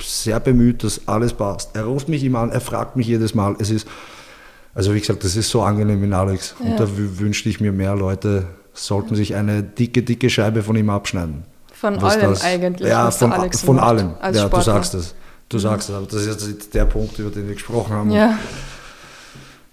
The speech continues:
Speaker 1: Ja.
Speaker 2: Wahnsinn.
Speaker 1: Genau, aber das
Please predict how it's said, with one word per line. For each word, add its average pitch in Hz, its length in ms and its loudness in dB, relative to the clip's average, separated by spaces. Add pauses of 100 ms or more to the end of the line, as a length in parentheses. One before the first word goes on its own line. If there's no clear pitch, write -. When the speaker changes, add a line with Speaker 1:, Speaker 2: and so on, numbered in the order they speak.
(120)
Speaker 1:
Ja. 113 200 0 (680)
Speaker 2:
Wahnsinn. 220 720 -8
Speaker 1:
Genau, 107 440 0
aber 113 200 4
das 113 260 0